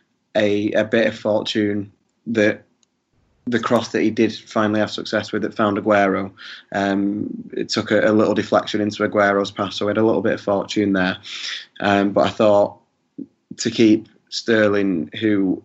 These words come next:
is skinning every fullback that he comes up against at the moment, and several times a game, um, although he didn't have an easy afternoon, I thought Oviedo did all right for a while.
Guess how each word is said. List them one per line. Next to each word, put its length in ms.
is 180
skinning 400
every 220
fullback 420
that 100
he 60
comes 240
up 140
against 320
at 100
the 60
moment, 520
and 640
several 360
times 300
a 60
game, 380
um, 400
although 480
he 80
didn't 200
have 140
an 80
easy 240
afternoon, 420
I 40
thought 240
Oviedo 380
did 120
all 140
right 240
for 100
a 60
while. 320